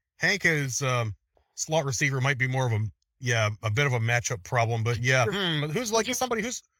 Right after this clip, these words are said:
Speaker 1: who's a Gronkowski?
Speaker 2: Uh, Deathstroke.
Speaker 1: <laughs> Yeah.
Speaker 2: He's also kind of a tight end too, though. So,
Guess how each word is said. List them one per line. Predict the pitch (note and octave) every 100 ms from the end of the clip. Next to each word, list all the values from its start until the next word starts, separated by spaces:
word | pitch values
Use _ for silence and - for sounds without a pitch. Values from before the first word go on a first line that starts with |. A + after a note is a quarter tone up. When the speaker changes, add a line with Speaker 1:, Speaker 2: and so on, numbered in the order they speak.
| -
Speaker 1:
who's | D4
a | A3+
Gronkowski? | F3+ F#3+ D3 E3+ D3 B2+ - G#2+ - -
Speaker 2:
Uh, | D3+ C#3
Deathstroke. | A#2+ D3 - F3 F#3 -
Speaker 1:
<laughs> | _ _ _
Yeah. | G2+ C#3+ C3+ C3 D#3 B2+ C#3+ - C#3+ _ _ _
Speaker 2:
He's | - A3
also | G3 F#3+ D#3
kind | D3
of | C#3+
a |
tight | B2 C3 B2
end | A#2+
too, | A2 B2+
though. | G#2 G2+
So, | F#2+ G#2